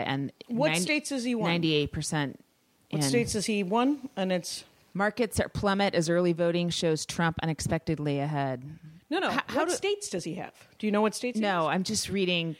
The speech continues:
Speaker 2: You're just
Speaker 1: panicked
Speaker 2: reading clickbait.
Speaker 1: Panicked friends.
Speaker 2: Yeah, you're just reading <laughs> panic. What? Don't panic.
Speaker 1: All right, let me get a
Speaker 2: It's only,
Speaker 1: hashtag.
Speaker 2: it's like seven twenty.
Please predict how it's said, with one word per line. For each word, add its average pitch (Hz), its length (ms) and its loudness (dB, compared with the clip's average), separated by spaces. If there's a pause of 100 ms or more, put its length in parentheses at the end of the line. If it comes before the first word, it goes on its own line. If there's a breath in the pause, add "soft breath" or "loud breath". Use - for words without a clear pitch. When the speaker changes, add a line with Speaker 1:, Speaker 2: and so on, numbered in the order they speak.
Speaker 2:
You're 302 120 2
just - 160 4
Speaker 1:
panicked 175 120 2 (100)
Speaker 2:
reading 285 140 2
clickbait. - 520 -6 (920 loud breath)
Speaker 1:
Panicked 190 360 2
friends. 135 480 -2
Speaker 2:
Yeah, 240 140 4
you're 208 160 0
just 240 180 -4
reading 277 420 0
<laughs> - 20 -6
panic. - 560 2 (420 loud breath)
What? 240 160 2 (460 loud breath)
Don't 370 180 2
panic. 370 440 0 (640)
Speaker 1:
All - 60 -4
right, 151 160 -2
let 151 100 -2
me 165 80 -2
get 170 160 -2
a 147 60 0
Speaker 2:
It's 147 180 2
only, 302 180 0
Speaker 1:
hashtag. 139 140 -2
Speaker 2:
it's 139 80 -2
like 269 140 -2
seven 349 420 -4
twenty. 311 400 -6